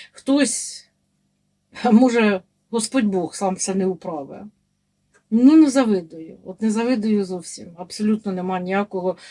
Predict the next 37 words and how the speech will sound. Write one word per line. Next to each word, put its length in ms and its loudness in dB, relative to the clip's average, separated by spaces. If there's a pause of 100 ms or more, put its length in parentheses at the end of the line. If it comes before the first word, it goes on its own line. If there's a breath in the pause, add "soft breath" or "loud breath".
(300 loud breath)
того, 340 2
що 760 -2
не 120 4
зав-, 220 4
во-первых, 460 0
не 100 0
завидуєш 460 4
нікому, 440 2
понімаєш, 580 0
що 200 -6 (360 loud breath)
і 100 2
в 80 2
Америці, 540 4
і 60 6
в 40 4
Європі, 640 4
і 140 4
де 180 6
б 80 0
люди 240 4
не 160 6
жили, 340 2
да, 180 0
трошки 380 -4
багатше. 640 2 (300 loud breath)
Ну, 100 -4
діло 160 4
в 20 -6
тому, 140 6
що 120 2
багатше 500 0
це 220 0
не 120 2
значить 400 2
щас-, 200 -4
щас-, 260 -8
щасливіше. 760 -6